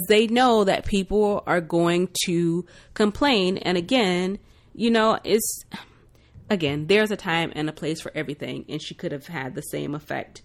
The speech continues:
you know, not with her bare butt out. Even if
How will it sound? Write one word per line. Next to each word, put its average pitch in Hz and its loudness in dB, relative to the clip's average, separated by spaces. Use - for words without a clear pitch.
you - -4
know, - -12
not 160 -4
with 156 -6
her 156 -8
bare 139 -4
butt - -6
out. - -8
Even 392 8
if 311 4